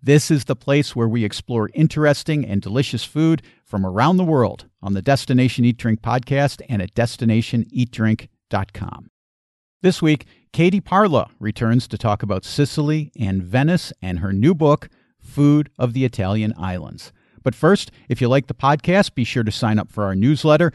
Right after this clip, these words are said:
It'll keep you updated on the podcast for sure, but also all the stories at destination eat drink dot com, as well as our videos. There's lots of stuff in the Destination Eat Drink universe, so don't miss any of it. Sign up at destination eat drink dot com.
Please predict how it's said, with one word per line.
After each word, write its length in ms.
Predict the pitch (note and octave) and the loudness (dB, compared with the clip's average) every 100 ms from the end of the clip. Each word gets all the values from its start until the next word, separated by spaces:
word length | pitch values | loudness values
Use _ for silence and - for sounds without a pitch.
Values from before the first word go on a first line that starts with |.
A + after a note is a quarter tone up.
| - _ | -6 _
It'll 160 | A2 G2+ | -6 -6
keep 240 | - A2+ | -4 -4
you 100 | G2+ | -2
updated 640 | F2 A2 A#2+ A#2 A#2 A2+ | -2 -2 0 0 2 0
on 200 | F#2+ G2 | 0 -2
the 80 | F#2 | -4
podcast 600 | - A#2+ B2 B2 A#2+ A2 | -2 -2 -2 -2 -2 -2
for 120 | - | -6
sure, 580 | - - - D#3+ C#3+ D3 - _ _ | -14 -10 -2 2 2 2 -4 _ _
but 280 | - A2 G#2+ _ - | -2 0 0 _ -4
also 500 | B2+ C#3+ - C#3+ C#3 | 0 0 2 2 2
all 220 | C3 A#2+ | 2 -2
the 100 | A2 | -2
stories 460 | G#2+ - A2+ A2 A2 | -6 -4 0 0 0
at 100 | G2 | -2
destination 640 | A2 A2 - G#2 G#2 - | -2 -2 -2 0 0 -2
eat 120 | G2+ - | -4 -4
drink 240 | G2 G#2+ | -6 -4
dot 240 | G#2 G2 | -4 -8
com, 260 | - A#2+ B2+ | -4 -2 0
as 180 | G#2+ G#2+ | -2 -2
well 180 | G#2 G#2+ | -2 0
as 120 | A2 | 0
our 120 | A#2+ | -2
videos. 680 | G#2 A2+ G2+ E2+ - - - _ | 0 -2 -2 -6 -10 -16 -20 _
There's 200 | G#2 G2+ | -8 -6
lots 300 | G#2+ A#2+ - | 2 2 0
of 80 | A#2 | -8
stuff 360 | - A#2+ A#2+ - | -4 0 0 -2
in 260 | - A2 | -2 2
the 60 | G2+ | 2
Destination 680 | F#2+ G#2+ - A2 A2 - G#2 | 0 -2 0 0 0 0 -2
Eat 140 | A2 | -2
Drink 280 | - G#2+ - | -2 -4 0
universe, 460 | C#3 D#3+ D3+ D#3 - - - | 0 2 2 0 -4 -20 -4
so 160 | A#2+ | -2
don't 260 | G#2 B2 - | 0 -2 0
miss 240 | B2 A#2 - | -2 -2 -6
any 240 | A2 G#2 | -4 -2
of 140 | F2 - | -4 -10
it. 80 | - _ | -20 _
Sign 300 | - B2 A#2+ | -4 0 2
up 160 | A2 | 0
at 120 | F#2 | -4
destination 680 | - A#2+ - A2 B2 B2 B2+ | -2 -2 0 -2 0 0 0
eat 140 | A#2 A#2 | 0 0
drink 380 | A2 G#2 G#2 - - | -2 -2 -4 -8 -8
dot 240 | F2+ - | -8 -6
com. 400 | - D#2 A1+ - | -8 -10 -10 -20